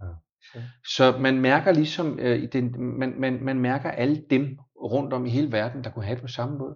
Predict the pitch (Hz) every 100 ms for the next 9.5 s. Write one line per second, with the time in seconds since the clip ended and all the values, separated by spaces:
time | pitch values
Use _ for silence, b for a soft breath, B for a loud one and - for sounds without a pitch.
0 | - 95 82 135 160 147 - 151 156 -
1 | - 120 117 95 92 90 120 107 98 120
2 | 180 208 113 110 95 95 92 92 82 151
3 | - 117 98 95 _ _ - 95 - _
4 | _ _ _ - - 87 98 113 - 117
5 | 117 120 - - - 139 - 156 127 101
6 | 104 113 151 - 117 113 151 139 117 113
7 | 104 104 107 107 107 104 120 156 - 135
8 | 131 139 127 120 120 113 233 262 214 139
9 | - - 131 - 131